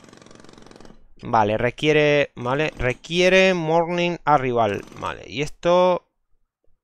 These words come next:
Mm, bueno, ¿podemos dejarlo así? Vale. Sí, vamos a dejarlo así. Eh, y el siguiente es otro de mañana. Eh, vamos con este. Hay algo, sí, hay algo de la tarde. Aquí me parece bien. Siete tres siete. Vale,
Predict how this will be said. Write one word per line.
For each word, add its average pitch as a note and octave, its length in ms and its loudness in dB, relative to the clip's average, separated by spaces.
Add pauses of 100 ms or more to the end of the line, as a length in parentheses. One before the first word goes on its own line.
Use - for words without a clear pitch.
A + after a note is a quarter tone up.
(880)
Mm, A#2 680 -10
bueno, E3 160 -12 (240)
¿podemos C3+ 280 -4
dejarlo C3+ 240 -2
así? G3+ 260 -8 (240)
Vale. - 260 -12 (400)
Sí, A#2+ 240 0
vamos D3+ 240 0
a C3+ 40 -2
dejarlo A2 220 -4
así. - 180 -14 (640)
Eh, A#2+ 340 0
y B2 80 0
el C3+ 100 0
siguiente F#3 800 0
es - 220 -6
otro C#3 260 -2
de D#3+ 140 0
mañana. F#3+ 800 2 (180)
Eh, C3 400 -4
vamos D#3+ 280 -2
con C#3+ 200 -4
este. E3 380 0
Hay C#3+ 140 2
algo, D#3+ 260 -2
sí, C#3 200 -4
hay B2+ 160 2
algo E3+ 200 0
de C#3+ 100 0
la B2+ 160 2
tarde. D#3 460 4
Aquí D3+ 260 -6
me C3 140 -4
parece C3 320 -4
bien. F3 260 0 (220)
Siete C3+ 260 -6
tres B2 180 -6
siete. E3 360 -4 (840)
Vale, - 300 -10